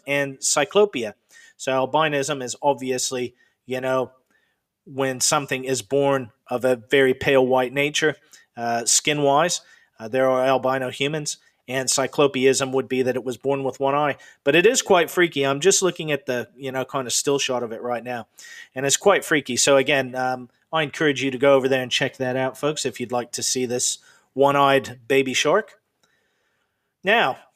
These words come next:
this article's been doing the rounds, so if you've already heard it, I do apologize, but, um,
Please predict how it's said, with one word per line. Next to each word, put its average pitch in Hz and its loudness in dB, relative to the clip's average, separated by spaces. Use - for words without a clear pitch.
this 185 4
article's 156 0
been 135 -6
doing 135 -4
the 127 -10
rounds, 180 -2
so 131 2
if 147 -2
you've 139 0
already 180 4
heard 170 4
it, 226 2
I 135 2
do 139 2
apologize, 165 0
but, 135 -2
um, 131 -2